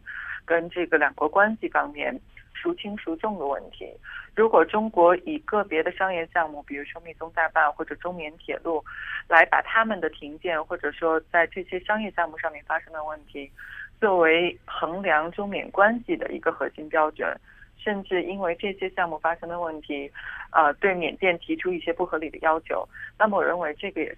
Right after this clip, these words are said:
是，也是很不明智的。因为中国从国家政策的这个高度上面来考量，应该有更为宏观、更为综合的考量。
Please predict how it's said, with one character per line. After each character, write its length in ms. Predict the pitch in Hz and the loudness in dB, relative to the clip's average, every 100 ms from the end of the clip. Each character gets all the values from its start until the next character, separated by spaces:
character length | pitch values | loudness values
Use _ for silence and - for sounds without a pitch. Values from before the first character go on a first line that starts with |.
| - | -10
是， 320 | 156 135 - | -8 -8 -8
也 100 | - | -10
是 120 | 143 202 | -8 -6
很 180 | 160 | -6
不 160 | 123 175 | -6 -8
明 180 | 156 135 - | -8 -16 -8
智 160 | 180 143 | -4 -4
的。 140 | - - | -6 -8
因 140 | 196 | -8
为 100 | 202 | -8
中 200 | 202 214 | -6 -2
国 120 | 180 180 | -2 -2
从 220 | 160 160 | -6 -8
国 180 | - 160 | -2 0
家 280 | 202 202 202 - - - - | 4 2 0 -10 -16 -16 2
政 200 | 294 254 | 4 4
策 180 | - 185 | 0 0
的 240 | - - - | 2 0 -2
这 80 | 156 | -6
个 120 | 147 | -4
高 200 | 123 170 | 6 6
度 140 | 175 165 | 6 0
上 160 | 170 | -2
面 120 | 156 143 | -6 -4
来 120 | 151 | -4
考 200 | - 131 | 4 4
量， 260 | 143 143 151 | 4 -2 -4
应 180 | 190 196 | -10 -4
该 340 | 208 202 196 - 139 | 0 2 2 -4 -2
有 180 | 147 | 0
更 200 | - 190 170 | 0 -4 -4
为 160 | 151 | -4
宏 220 | 180 143 143 | -6 -12 -8
观、 320 | 190 190 190 - - - - | 2 2 2 -8 -16 -14 -6
更 180 | 202 | -2
为 120 | 180 180 | 0 0
综 220 | 240 247 | 0 0
合 140 | 254 | 0
的 80 | - | -2
考 220 | - - | 0 -2
量。 220 | - 87 | 2 2